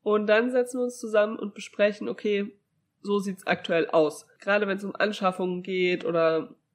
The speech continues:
dann sprechen wir eigentlich schon darüber, wie viel ist denn möglich, was können wir denn dafür ausgeben. Ich glaub, aktuellste Situation war das Auto,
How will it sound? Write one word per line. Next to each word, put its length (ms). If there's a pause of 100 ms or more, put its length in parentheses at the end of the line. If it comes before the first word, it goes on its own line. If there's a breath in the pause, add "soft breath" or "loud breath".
(140)
dann 200
sprechen 320
wir 100
eigentlich 280
schon 180
darüber, 520
wie 80
viel 140
ist 140
denn 140
möglich, 360
was 120
können 180
wir 80
denn 120
dafür 260
ausgeben. 420
Ich 100
glaub, 300
aktuellste 640
Situation 600
war 160
das 180
Auto, 400